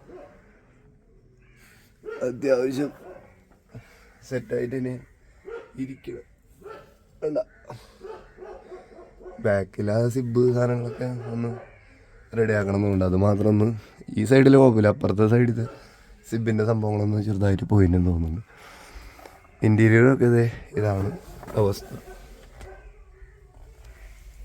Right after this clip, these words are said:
സ്ക്രീനും കാര്യങ്ങളൊക്കെ ഉണ്ട് കേട്ടോ, ആറ് ഇഞ്ച് സ്ക്രീനും സെറ്റപ്പ് കാര്യങ്ങളൊക്കെ ഉണ്ട്. പിന്നെ ആ ചേട്ടൻ പറഞ്ഞൊരു കാര്യം എന്താ വെച്ച് കഴിഞ്ഞാൽ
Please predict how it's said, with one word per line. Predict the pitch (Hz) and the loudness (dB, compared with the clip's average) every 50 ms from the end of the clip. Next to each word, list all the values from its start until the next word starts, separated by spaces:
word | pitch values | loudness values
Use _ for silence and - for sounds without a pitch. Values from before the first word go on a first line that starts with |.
| - - - - - - - - - - - - - - 101 | -20 -20 -20 -20 -20 -18 -18 -16 -16 -16 -18 -18 -14 -14 -12
സ്ക്രീനും | - - 107 110 107 104 104 101 104 | -8 -4 -2 0 0 0 0 2 2
കാര്യങ്ങളൊക്കെ | 107 107 104 104 104 104 98 107 107 | 2 2 2 2 0 0 0 0 0
ഉണ്ട് | 101 95 92 | 2 2 2
കേട്ടോ, | 92 92 95 87 - - - - - - - - - - 107 101 | 2 0 0 -2 -4 -10 -12 -12 -12 -12 -12 -14 -8 -2 0 2
ആറ് | 101 98 98 | 2 2 2
ഇഞ്ച് | 92 92 98 - - | 0 0 -2 -4 -6
സ്ക്രീനും | - - 104 98 92 92 101 107 - - - - - - - - - - - - - - | -4 -2 0 0 0 0 -4 -6 -12 -16 -18 -16 -18 -20 -20 -20 -20 -20 -20 -20 -18 -12
സെറ്റപ്പ് | - 95 92 95 92 98 98 98 | -10 -10 -8 -8 -6 -6 -4 -4
കാര്യങ്ങളൊക്കെ | 101 95 95 95 92 95 90 - 101 104 110 - - - - - - - - - - - - 104 | -4 -4 -4 -4 -6 -6 -6 -8 -10 -10 -10 -12 -16 -20 -20 -20 -20 -20 -20 -20 -18 -8 -4 -2
ഉണ്ട്. | 104 113 117 104 95 - - - - - - - - - - - - - - - - - - - - - - - - - - | -2 0 0 -2 -4 -6 -10 -18 -20 -20 -20 -20 -20 -20 -20 -20 -20 -20 -20 -20 -20 -20 -20 -20 -20 -20 -20 -18 -16 -6 -2
പിന്നെ | 147 147 151 151 151 156 165 170 165 151 - - 147 | 0 2 4 6 8 8 8 8 6 2 2 4 4
ആ | 139 135 | 6 8
ചേട്ടൻ | 147 139 139 170 170 | 6 6 4 4 4
പറഞ്ഞൊരു | 156 127 127 123 131 139 135 135 139 | 4 6 6 6 6 6 6 6 6
കാര്യം | 135 131 123 123 123 | 4 4 4 2 2
എന്താ | 117 120 120 | 2 2 2
വെച്ച് | 113 117 | 2 2
കഴിഞ്ഞാൽ | 113 110 110 107 113 131 | 2 2 2 2 0 -2